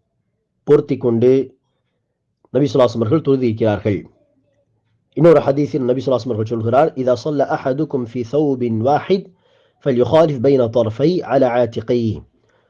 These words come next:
உங்களில் ஒருவர் ஒரு துணியில், ஒரு ஆடையில் தொழுவதாக இருந்தால், அவர் அந்த துணியின், அந்த போர்வையின் ஒரு ஓரத்தை ஒரு தோல் பூஜத்திலும்,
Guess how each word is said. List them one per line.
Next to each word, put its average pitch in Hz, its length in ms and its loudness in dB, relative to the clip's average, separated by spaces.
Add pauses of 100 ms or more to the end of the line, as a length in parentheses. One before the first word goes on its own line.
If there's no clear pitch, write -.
(100)
உங்களில் 156 320 4
ஒருவர் 147 320 6
ஒரு 151 300 2
துணியில், 160 600 0
ஒரு 135 180 0
ஆடையில் 147 720 0 (220)
தொழுவதாக 135 500 2
இருந்தால், 117 600 -2 (600)
அவர் 131 480 2 (1300)
அந்த 139 260 2 (500)
துணியின், 143 580 0
அந்த 117 280 -4
போர்வையின் 139 560 2
ஒரு 131 200 0
ஓரத்தை 131 720 0 (200)
ஒரு 151 480 -2 (160)
தோல் 151 200 2
பூஜத்திலும், 120 560 -2